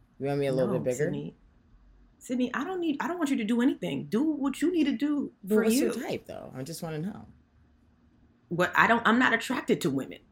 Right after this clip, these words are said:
Speaker 2: What do I want? What's your <laughs> ideal female body, friend? Go ahead and describe it for me, and then it'll help me figure out what mine is.
Speaker 1: Janelle Monáe. Oof.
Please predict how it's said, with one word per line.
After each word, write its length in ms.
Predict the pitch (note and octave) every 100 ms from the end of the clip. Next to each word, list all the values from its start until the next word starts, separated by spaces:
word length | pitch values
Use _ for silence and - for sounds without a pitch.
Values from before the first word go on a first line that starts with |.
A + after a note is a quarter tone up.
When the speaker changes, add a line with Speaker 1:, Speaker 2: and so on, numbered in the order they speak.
| _ _ _ _ _ _ _ _ _ - _ _ _ _ _ _ _ _ _ - - _ - _ _ - - _
Speaker 2:
What 140 | - F#3
do 40 |
I 60 | F#3
want? 200 | F3 -
What's 220 | F3+ -
your 260 | E3+ F3+ D3+
<laughs> 20 |
ideal 320 | D3+ C#3+ C#3+
female 340 | C#3+ - D3+ C#3+
body, 220 | C3+ B2
friend? 300 | A#2+ B2+ B2
Go 60 | D3
ahead 140 | E3
and 100 | D3+
describe 360 | D3+ C#3 C#3+ B2
it 100 | B2+
for 80 | C#3
me, 140 | C3
and 120 | A#2
then 80 | B2
it'll 180 | C3+ C#3+
help 180 | D3 -
me 120 | C#3+
figure 320 | - C#3 B2+
out 100 | B2+
what 120 | B2
mine 260 | C3 A#2+ A2+ -
is. 180 | - - - _ D3+
Speaker 1:
Janelle 360 | C#3+ D#3+ C3
Monáe. 460 | C3 A#2 G#2 D2+ D#2 - -
Oof. 400 | C#4 E4 - -